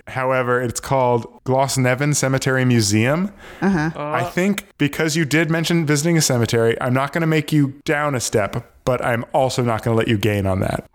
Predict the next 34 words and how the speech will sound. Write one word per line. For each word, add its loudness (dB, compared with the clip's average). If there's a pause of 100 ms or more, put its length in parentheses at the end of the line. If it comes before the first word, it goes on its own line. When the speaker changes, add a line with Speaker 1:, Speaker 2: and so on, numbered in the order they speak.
(140)
Speaker 2:
Okay. -2 (240)
Speaker 1:
All -2
right. -2 (180)
D-, 0
so 2
Bailey, 2
you're 2
gonna, 0
you're 4
gonna 2
stay 0
at -2
three 2
for 0
that 2
because 0
technically 0 (180)
that 2
is 2
something 0
on 2
the 0
list. 2 (140)
Speaker 2:
Okay. 0
Speaker 1:
Though 2
you 2
didn't 2
get 0
the -4
specific -2
name, 2
but -2
that's -4
okay. -2